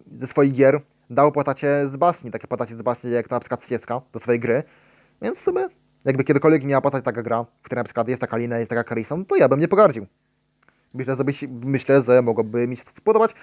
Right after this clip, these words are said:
o ile oczywiście ich racja wyglądałaby tak samo i miałyby taki sam charakter, jaki mają w Rorok. No to myślę, że bym czymś takim nie pogardził. Myślę, że nawet by mi się to spodobało. No, ale czego ja sobie znam? No, ja sobie znam tego z takich postaci z bajek, nie? No,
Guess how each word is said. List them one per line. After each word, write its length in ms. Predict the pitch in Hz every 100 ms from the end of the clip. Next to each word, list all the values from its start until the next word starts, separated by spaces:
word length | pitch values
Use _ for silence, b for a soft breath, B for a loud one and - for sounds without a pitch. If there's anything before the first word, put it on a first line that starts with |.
| B B
o 100 | 233
ile 140 | 254 226
oczywiście 400 | 214 180 185 180
ich 180 | 147 131
racja 300 | 131 127 120
wyglądałaby 380 | 117 117 113
tak 120 | 143 139
samo 280 | 180 180
i 240 | 120 139 139
miałyby 280 | 117 117 117
taki 160 | 107
sam 180 | - 117
charakter, 380 | 104 104 - 107
jaki 200 | 104 98
mają 140 | 107
w 40 | 117
Rorok. 280 | 104 82
No 60 | 147
to 80 | 175
myślę, 240 | 139 123
że 60 | 110
bym 360 | 110 110 110 -
czymś 160 | - 113
takim 180 | 113
nie 60 | 110
pogardził. 400 | 135 190 147 139 B B -
Myślę, 240 | 190 180
że 140 | 127 120
nawet 200 | 110 107
by 100 | 104
mi 60 |
się 60 | -
to 240 | 107 113 - _ _
spodobało. 440 | - - 127 98 - _ _ _ _ _ _ _ _ _ _ _ _ _ _ _ _ _ b b b b 151
No, 100 | 143
ale 140 | 151
czego 200 | 240 226
ja 80 | 208
sobie 160 | 190
znam? 120 | 143 170
No, 100 | 214
ja 80 |
sobie 140 | 208 214
znam 140 | 202
tego 220 | 196 190
z 20 | 180
takich 160 | -
postaci 260 | - 165 131
z 60 |
bajek, 260 | - 120 113
nie? 180 | 135 143
No, 180 | 135